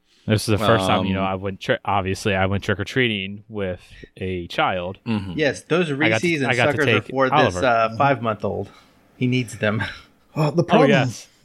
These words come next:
Speaker 4: the problem is, as your kids grow up, they get, uh, more aware of,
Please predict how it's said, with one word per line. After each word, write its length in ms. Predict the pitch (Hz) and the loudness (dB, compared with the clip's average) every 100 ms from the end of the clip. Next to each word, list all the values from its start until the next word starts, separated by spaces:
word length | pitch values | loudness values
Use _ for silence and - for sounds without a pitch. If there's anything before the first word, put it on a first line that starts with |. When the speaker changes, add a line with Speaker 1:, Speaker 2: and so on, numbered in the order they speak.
| - _ | -20 _
Speaker 4:
the 80 | - | 0
problem 260 | 196 226 180 | 2 4 2
is, 80 | |
as 220 | 139 160 170 | 2 2 2
your 80 | |
kids 240 | 196 190 151 | 2 2 2
grow 300 | 147 147 139 | 4 4 6
up, 200 | 156 - | 2 0
they 160 | 135 135 | 0 0
get, 360 | 127 131 131 - | 0 -2 -2 -8
uh, 440 | 123 120 117 113 113 | -4 -2 -2 -2 0
more 260 | 143 170 | 2 4
aware 720 | 143 117 131 135 147 156 139 - | 2 2 2 2 2 0 -6 -4
of, 540 | 123 117 113 110 104 | 0 0 0 -2 -10